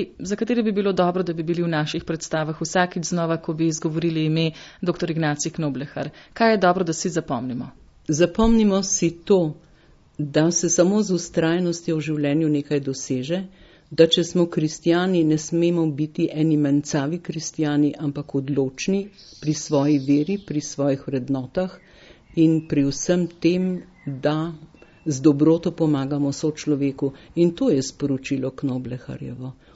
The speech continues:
Speaker 2: Ob tem, da je s tem še svoji deželi, državi, nekdanji Avstro-Ogrski, pripomogel tudi s tem, da je odkril nam,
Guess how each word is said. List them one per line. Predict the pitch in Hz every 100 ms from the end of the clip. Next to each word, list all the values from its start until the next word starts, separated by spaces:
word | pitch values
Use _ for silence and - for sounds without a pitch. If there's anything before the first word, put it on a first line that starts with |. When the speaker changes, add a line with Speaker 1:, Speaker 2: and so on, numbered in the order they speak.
| _
Speaker 2:
Ob | 208 220 -
tem, | - 226 220
da | 165 180
je | 170 143 -
s | - - -
tem | 180 196 233 220 - - - - - 165
še | 151 - - 165 185 202 -
svoji | - 143 - - 156 143 156 175
deželi, | 143 143 135 147 165 196 185
državi, | 156 139 131 143 151 170 175 165 -
nekdanji | 170 165 160 156 156 156 147
Avstro-Ogrski, | 135 - 147 139 151 160 160 - 160 156 - - -
pripomogel | 147 143 151 139 139 151 165 160 156 -
tudi | - 160 135
s | 131 -
tem, | - 180 190 -
da | 151 143 143
je | 147 143 -
odkril | 139 135 - - 180 196 226 160
nam, | 135 139 185 208